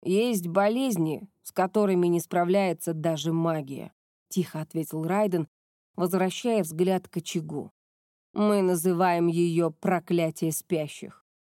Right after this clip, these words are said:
Никто не знает, откуда она берется и как ее лечить,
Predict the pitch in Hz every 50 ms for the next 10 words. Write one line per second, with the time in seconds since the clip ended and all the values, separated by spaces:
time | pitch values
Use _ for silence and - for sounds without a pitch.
0 | _ _ - 180 196 190 208 285 285 277 269 262 220 214 254 277 302 277 226 185
1 | - 165 160 - _ - 190 180 180 175 170 170 165 160 175 180 175 202 220 196
2 | - - 175 160 156 - - 170 165 - - 180 170 170 170 170 165 160 - -
3 | - 220 196 - -